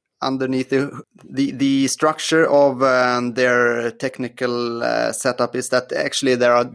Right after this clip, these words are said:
several different products that it gets a bit trickier to integrate towards because it's different in different countries how you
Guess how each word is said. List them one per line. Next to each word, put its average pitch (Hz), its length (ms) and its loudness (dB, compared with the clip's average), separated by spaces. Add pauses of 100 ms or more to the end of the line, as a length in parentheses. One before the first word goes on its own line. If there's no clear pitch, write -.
(100)
several 135 460 2
different 156 520 -2
products 180 640 0 (580)
that 131 440 0 (480)
it - 260 -12
gets - 540 -2
a 131 40 -6
bit 131 220 -4
trickier 139 380 0
to 147 200 0
integrate 127 420 0
towards 139 360 -2
because 127 380 0
it's - 220 -4
different 127 500 0
in 117 140 -2
different 113 340 -2
countries 120 420 -2
how 135 240 2
you 143 480 2